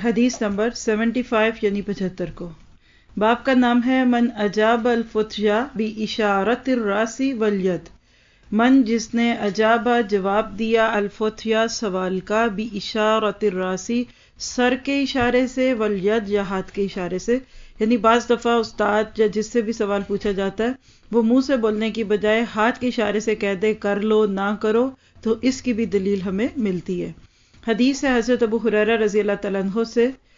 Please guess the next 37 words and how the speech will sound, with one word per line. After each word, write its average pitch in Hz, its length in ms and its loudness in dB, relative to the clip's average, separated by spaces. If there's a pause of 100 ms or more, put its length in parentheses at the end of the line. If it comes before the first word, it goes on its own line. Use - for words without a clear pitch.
(140)
कहते 233 320 2
हैं 254 80 2
कि 247 80 2
अल्लाह 233 220 2
के 247 160 2
नबी 214 300 0
सल्लल्लाहु 214 480 0
अलैहि 208 160 0
वसल्लम 214 280 0
ने 233 140 2
फरमाया, 208 500 0 (460)
"युकबदुल 247 760 2 (100)
इल्मु, 202 380 0 (400)
इल्म 269 440 4
उठा 214 360 0
लिया 202 280 2
जाएगा।" 175 360 -6 (580)
ये 220 60 2
जो 226 120 4
लफ्ज़ 247 220 2
है 311 60 0
ना 320 60 0
युकबदु, 226 840 2 (340)
कब्ज़ 220 280 0
करने 202 340 -4
से, 226 260 -4 (100)
इसी 226 260 -4
से 220 220 0
ये 208 160 4
लफ्ज़ 202 240 0
उर्दू 190 200 0
में 247 140 2
भी 247 80 2
हम 240 120 4
बोलते 214 260 0
हैं 220 180 -4
कब्ज़ा। 202 340 0